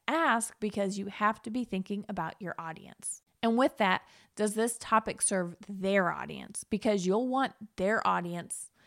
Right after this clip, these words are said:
to get something out of it because you're expecting the guest to share. Now, another question is, are there any interview samples from this person that highlight their ability to educate in a concise way that's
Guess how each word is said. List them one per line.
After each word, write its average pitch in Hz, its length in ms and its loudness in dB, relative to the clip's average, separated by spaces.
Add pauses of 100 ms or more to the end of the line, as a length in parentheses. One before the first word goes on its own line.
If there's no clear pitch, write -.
(280)
to - 100 -6
get 175 340 -4
something 240 380 0
out 269 160 2
of 277 100 2
it 277 140 2
because 208 320 -2
you're 208 100 0
expecting 196 640 -2
the 196 80 0
guest 165 360 -6
to 170 100 -10
share. - 500 -8 (320)
Now, 233 240 2
another 214 400 2
question 214 400 -2
is, 202 280 -4
are 196 140 0
there 196 340 -2
any 208 260 -4
interview 196 580 0
samples 175 440 -4
from 170 200 -4
this 165 120 -4
person 196 500 -4 (380)
that - 180 0
highlight 190 600 0
their 240 180 0
ability 240 420 0
to - 160 -4
educate 202 580 -4
in 180 120 -2
a 170 60 -4
concise 175 760 -4
way 190 360 -2 (400)
that's 220 240 2